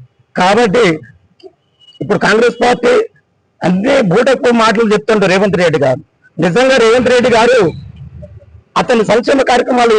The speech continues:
ఏవైతే చెప్పిండో అది ప్రజల్లో పంపిస్తే బాగుండేది, కానీ పంపేయకుండా దొంగ మాటలు మాట్లాడి దొంగ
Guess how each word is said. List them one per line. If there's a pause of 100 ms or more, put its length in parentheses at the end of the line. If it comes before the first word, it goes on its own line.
ఏవైతే (120)
చెప్పిండో (520)
అది (120)
ప్రజల్లో (720)
పంపిస్తే (140)
బాగుండేది,
కానీ (640)
పంపేయకుండా (100)
దొంగ (100)
మాటలు
మాట్లాడి (600)
దొంగ